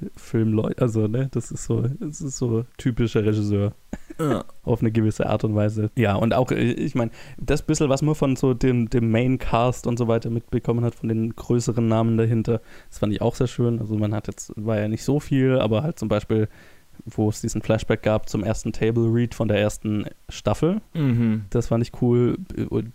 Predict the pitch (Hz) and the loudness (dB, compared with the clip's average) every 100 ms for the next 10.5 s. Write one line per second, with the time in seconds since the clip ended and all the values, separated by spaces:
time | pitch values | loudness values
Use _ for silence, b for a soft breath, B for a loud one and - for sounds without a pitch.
0 | - 107 107 113 107 110 - - 110 107 | -4 -2 0 0 2 0 -2 -2 0 2
1 | 107 107 - 113 110 107 104 104 - 110 | 2 0 0 -2 0 -2 -4 -4 -2 0
2 | 117 110 110 107 - - 117 107 107 117 | 2 2 2 2 0 -4 0 0 0 -2
3 | - 113 117 - 123 117 117 117 113 104 | -2 -2 -2 -4 -2 -2 0 0 0 0
4 | 101 104 107 107 - 107 113 - 110 101 | 2 2 2 0 0 0 0 0 0 2
5 | 110 - 113 104 107 - - 107 110 107 | 0 0 0 2 0 0 0 2 2 2
6 | 113 107 104 104 - 110 - 107 107 107 | 0 2 2 0 -2 -2 0 0 0 0
7 | - - - 107 104 95 90 107 - - | -4 -6 -2 -2 0 0 0 -4 -8 -6
8 | 117 104 113 - 110 123 113 113 104 104 | -2 0 -2 -4 -6 -2 0 2 0 0
9 | 107 104 107 101 - 107 107 101 - - | 0 0 0 -2 -2 0 0 -2 -2 -4
10 | - - - - - | -4 -6 -6 -4 -6